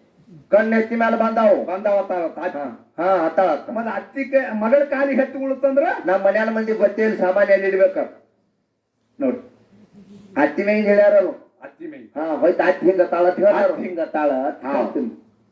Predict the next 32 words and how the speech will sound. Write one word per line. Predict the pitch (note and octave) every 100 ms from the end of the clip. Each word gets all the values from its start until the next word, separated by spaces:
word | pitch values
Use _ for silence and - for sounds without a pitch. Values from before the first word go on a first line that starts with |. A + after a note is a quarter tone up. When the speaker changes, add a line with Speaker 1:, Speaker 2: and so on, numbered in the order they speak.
| _ _ _ _ -
Speaker 2:
ಅತ್ತಿ | F3+ - - F3+ C3 E3+ G3+ A3 _ _ _ _ _ _ _ _ _ _ _ _ _ _ A3+
ಒಂದ್ | C#4+ D4+
ಮಾತು | D4 C#4 -
ಹೇಳ್ತೀನಿ | A3+ A3 F#3+
ನಿಮಗ. | F3 D3+ D#3 G#3 G#3
Speaker 1:
ಏನದು? | - A#3 A3+ G#3+ A3 A#3
Speaker 2:
ಅತ್ತಿ | - - D4
ಏನಕಿ | C#4 C4+ D#4
ಹೆಂಗ್ | A3+ A3 A3 G3+
ಅದಾಳ | F#3 F#3
ಅಂತ | F3+
ಕೇಳಿದ್ರ | - C#4 D#3 C#3+ C#4
Speaker 1:
ಹೆಂಗ್ರಿಪ್ಪ? | - - F#3+ A3 G#3+ G3 F#3 E3+ - - G#3
Speaker 2:
ಹಳ್ಯಾಗ | - - B3+ G#3
ಹೆಣ್ಣು | - G3 -
ಕೊಡ್ಬೇಕಾದ್ರೂ | F3+ F3 - F3 F#3 G#3+
ಅತ್ತಿ | E3 - D3
ಬೇಕೇ. | C#3+ - - - -
Speaker 1:
ಅತ್ತಿ | G#3 A3+ A3
ಬೇಕೇ? | G#3 F#3 G3 F3 D#3 - _ _ _ _ _ _ -
ಎಲ್ಲದಕ್ಕೆ | - C#4 C#4+ C#4+
ಬೇಕಾಗ್ತಾಳ | C#4 C#4+ C#4+ C#4
ಅತ್ತಿ. | A#3 A3+ -
Speaker 2:
ಅತ್ತಿ | A3+ G3 C#4 -
ಅಂತಕಿ | C#4 C#4 C#4 C#4 A3
ಹೆಚ್ಚಿನ | G3 F#3+ A#3
ಆಕಿ | A3 G#3+
ಅದಾಳ. | F#3+ F#3
Speaker 1:
ಹೆಚ್ಚಿನ | F3 - A3+ A3
ಆಕಿ | -
ಅದಾಳ. | - G3 A3
Speaker 2:
ಮನ್ಯಾಗ | A3 B3+ D#4 D#4+